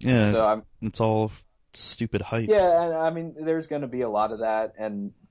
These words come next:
Speaker 2: prices, you know, I'm not, I'm definitely not a Magic Finance guy. That, that's not my field at all.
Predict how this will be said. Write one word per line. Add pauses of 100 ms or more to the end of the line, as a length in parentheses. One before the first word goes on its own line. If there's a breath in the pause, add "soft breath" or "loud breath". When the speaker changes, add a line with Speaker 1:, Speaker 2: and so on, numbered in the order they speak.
Speaker 2:
prices,
you
know,
I'm
not,
I'm
definitely
not
a
Magic
Finance
guy.
That,
that's
not
my
field
at
all.